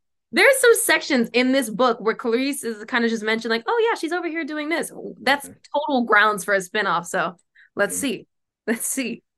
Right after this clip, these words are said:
Speaker 2: What about if we see season two? Is there s-, somebody in the cast that you kind of h-,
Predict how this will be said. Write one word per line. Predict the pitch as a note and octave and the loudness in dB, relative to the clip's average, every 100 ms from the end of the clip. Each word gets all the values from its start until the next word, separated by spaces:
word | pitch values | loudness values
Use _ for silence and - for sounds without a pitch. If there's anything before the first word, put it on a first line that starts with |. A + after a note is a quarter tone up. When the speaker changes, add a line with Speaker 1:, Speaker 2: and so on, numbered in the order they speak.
| _ _ _ _ - | _ _ _ _ -6
Speaker 2:
What | D#3+ | -2
about | F3+ E3+ | 2 0
if | - | 0
we | D#3 | -2
see | - E3+ | 0 -2
season | C#3+ D3 C3+ A#2+ | -4 -6 -8 -8
two? | - - D#3+ C#3+ C3 A#2+ - | -6 -2 2 2 2 -4 -8
Is | B2 A2+ | -8 -4
there | A#2+ | -4
s-, | - - - - | -2 -6 -8 -6
somebody | D#3+ D3 D#3 | -2 0 0
in | |
the | C3+ | 0
cast | C3 - B2+ B2+ C3 - | -4 -6 -4 -2 -4 -4
that | A#2+ | -4
you | A#2+ A#2+ A#2+ A#2+ | -4 -4 -4 -6
kind | C#3 C3 | -4 -4
of | |
h-, | B2 | -2